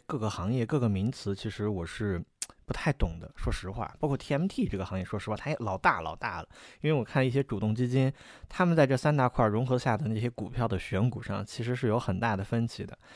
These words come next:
我来讲一下，就是我理解这一波行情的起源啊，就是这个chat G P T出来之后，我觉得应该是因它而起。啊，为什么是这么说呢？就是，呃，今天看的一些像基金经理的这个路演啊、访谈啊，他们都说到一句话，他说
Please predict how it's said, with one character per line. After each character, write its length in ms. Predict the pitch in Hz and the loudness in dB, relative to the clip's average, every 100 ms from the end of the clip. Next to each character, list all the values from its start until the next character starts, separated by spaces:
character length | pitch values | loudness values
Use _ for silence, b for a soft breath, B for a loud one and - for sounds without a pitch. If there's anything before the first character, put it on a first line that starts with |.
| B B | B B
我 100 | 104 | 2
来 120 | 110 | 6
讲 180 | 156 107 | 6 6
一 40 | 113 | 4
下， 120 | 101 | 2
就 100 | 104 | 2
是 60 | |
我 160 | 104 98 | 2 2
理 180 | 98 120 | 2 2
解 160 | 123 | 2
这 120 | 90 107 | 6 4
一 40 | |
波 140 | 98 | 4
行 220 | 104 101 104 | 2 2 2
情 160 | 107 | 2
的 100 | 104 | 0
起 220 | 101 - | -2 -8
源 120 | 90 92 | -6 -6
啊， 220 | 92 90 | -4 -4
就 100 | 113 | -4
是 200 | 120 107 B B B B B - | -2 -4 B B B B B -4
这 140 | 147 | 0
个 140 | 113 107 | 2 0
chat 240 | - 120 | 0 0
G 100 | - | 0
P 120 | 160 | -2
T 180 | 165 196 | 2 0
出 160 | - 107 | 0 -2
来 140 | 90 | -4
之 100 | 98 | -6
后， 140 | - 101 | -8 -8
我 60 | |
觉 100 | 101 | -4
得 60 | 117 | 0
应 80 | 131 | 0
该 100 | 139 | 0
是 140 | 139 | -2
因 260 | 110 147 151 | 0 2 2
它 220 | - 156 | 0 0
而 180 | 120 151 | 0 0
起。 400 | - - 104 110 - - _ _ _ | -4 -8 -10 -10 -14 -20 _ _ _
啊， 160 | - 87 | -6 -2
为 100 | 156 | 0
什 100 | 143 | 2
么 60 | |
是 100 | 143 - | 2 2
这 80 | |
么 100 | 190 | 2
说 180 | 101 92 | 2 -2
呢？ 140 | 95 135 | -4 -6
就 100 | 123 | 0
是， 200 | 139 110 B B B B - | 0 0 B B B B -10
呃， 160 | - - | -8 -4
今 140 | - | 0
天 120 | 127 | 2
看 200 | 139 135 | 2 2
的 80 | 113 | 2
一 80 | 104 | 0
些 380 | 113 120 117 113 | -2 0 2 0
像 300 | 120 107 104 | 0 0 -2
基 100 | 117 | -2
金 120 | 123 | -2
经 180 | 123 123 | 0 0
理 120 | 107 | -2
的 160 | 92 92 | -4 -6
这 140 | 98 | -6
个 140 | 98 | -6
路 160 | 98 113 | -4 -2
演 180 | 101 95 | -2 -4
啊、 240 | 98 104 | -4 -4
访 200 | 113 101 | -4 -6
谈 200 | 98 95 | -6 -4
啊， 100 | 110 | -2
他 100 | 127 | -2
们 80 | 147 | 0
都 80 | 151 | 0
说 160 | 139 156 | 0 0
到 100 | 139 | 2
一 80 | |
句 120 | 139 160 | 0 -4
话， 280 | - 127 160 | -2 -4 -4
他 60 | |
说 280 | 156 185 180 | -2 0 -2